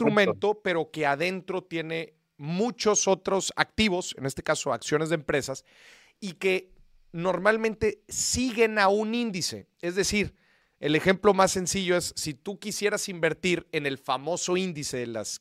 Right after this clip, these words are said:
quinientas empresas de Estados Unidos, el famoso Standard and Poor's quinientos, si tú quisieras invertir en ellas, pues,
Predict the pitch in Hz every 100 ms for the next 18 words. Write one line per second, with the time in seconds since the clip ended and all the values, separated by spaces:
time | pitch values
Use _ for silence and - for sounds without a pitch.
0 | _ 123 131 156 160 - 156 - - -
1 | 120 - 143 - 127 117 147 151 143 151
2 | 135 - - 123 117 135 135 139 143 147
3 | 147 135 151 151 - 160 165 147 147 -
4 | _ - - _ - 160 214 208 247 196
5 | 214 185 156 233 214 233 220 180